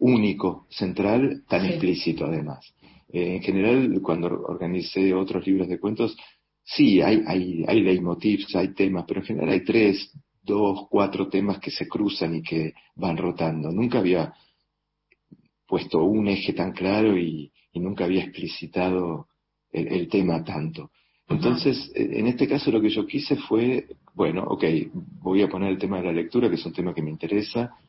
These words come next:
Speaker 1: voy a hacer la prueba de escribir un libro con, con, con tema explícito y central, pero
Speaker 2: Sí.
Speaker 1: voy a jugar con las formas, es decir, voy a tratar de que la variedad esté en los ángulos, en los abordajes, en la manera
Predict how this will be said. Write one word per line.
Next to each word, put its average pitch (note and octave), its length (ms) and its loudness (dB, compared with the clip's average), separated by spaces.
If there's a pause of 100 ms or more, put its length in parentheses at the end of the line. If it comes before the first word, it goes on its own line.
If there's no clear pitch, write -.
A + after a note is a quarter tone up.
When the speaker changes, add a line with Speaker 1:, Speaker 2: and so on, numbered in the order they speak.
(140)
Speaker 1:
voy G2+ 120 4
a F#2 40 6
hacer F#2+ 180 0
la F#2+ 160 2
prueba A#2 240 4
de F2+ 120 4
escribir E2 340 -2
un E2+ 120 -6
libro F2+ 300 -2
con, D2 220 -10
con, D2 240 -14
con D#2 260 -6
tema D#2+ 420 -2
explícito - 540 -2
y - 60 -2
central, A2+ 480 -2 (440)
pero G#2+ 180 4
Speaker 2:
Sí. F#2+ 60 4
Speaker 1:
voy B2 180 6
a G2 380 4
jugar G#2 640 0
con E2 160 2
las D2+ 140 -4
formas, D2+ 480 0
es D2+ 80 -6
decir, - 280 -2 (460)
voy F#2 320 0
a G2 60 4
tratar F#2+ 280 2
de G#2 120 2
que G2 100 4
la F2+ 80 2
variedad F#2 640 2
esté A2 520 -2
en E2 120 -4
los D#2+ 200 -6
ángulos, G#2+ 560 2
en E2 140 -2
los - 220 -8
abordajes, F2 600 -2
en D2+ 120 -6
la D2+ 80 -6
manera E2+ 440 0